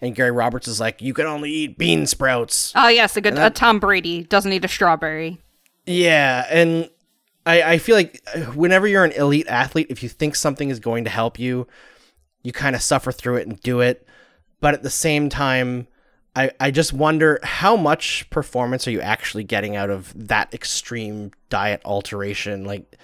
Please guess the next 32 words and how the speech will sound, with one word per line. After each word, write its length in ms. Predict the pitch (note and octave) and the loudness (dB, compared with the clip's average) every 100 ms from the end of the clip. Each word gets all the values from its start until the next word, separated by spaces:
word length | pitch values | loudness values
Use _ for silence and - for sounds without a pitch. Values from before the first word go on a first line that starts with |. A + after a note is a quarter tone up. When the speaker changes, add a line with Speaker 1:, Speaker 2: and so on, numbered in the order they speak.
| - _ | -20 _
Speaker 1:
is 240 | F3+ F3+ E3 | 4 6 6
it 240 | F#3 - | 2 2
enough 380 | E3 C#3 C#3 - | 0 2 -2 -4
to 100 | - | -4
<laughs> 120 | A#2 | -2
actually 460 | - - G#3+ G3 G3 | 0 4 4 6 4
suffer 380 | - C#3+ C#3+ D3 | 2 -2 0 -4
through 220 | - C3+ | -2 -2
it 120 | C#3 | -2
and 80 | C3 | -2
just 140 | D3 D3 | -4 -2
be 100 | C3 | -4
miserable? 560 | A#2 B2+ C#3 B2+ C#3 - - - - | -4 -4 -4 -2 -4 -6 -18 -20 -6
And 140 | D#3 C#3+ | 0 0
I, 140 | D3 - | 0 -2
like, 140 | D3+ | -4
the 80 | D3 | 0
thing 140 | G3 D4 | 2 2
that 100 | E3 | 4
I 160 | D#3+ | 4
wonder 420 | D#3+ D3 B2+ B2+ - | 4 2 0 -2 -4
reading 320 | - C#3+ D#3 C#3 | -4 0 0 0
all 140 | A2 | -2
this, 320 | G#2 A#2 - - | -4 -6 -8 -6
and 160 | B2+ | -6
it's 180 | A#2+ - - _ | -6 -10 -14 _
nothing 380 | C#3+ D#3+ G3 G3+ | -2 -2 0 -2
against 440 | C#3+ C3+ C#3 - | -2 -2 -4 -6
MacKinnon, 460 | C3 - G#2+ G2+ A#2+ | -8 -6 -6 -6 -8
'cause 200 | - C3 | -6 -4
I 140 | C3+ | -2
think 240 | D#3 E3 | -2 -4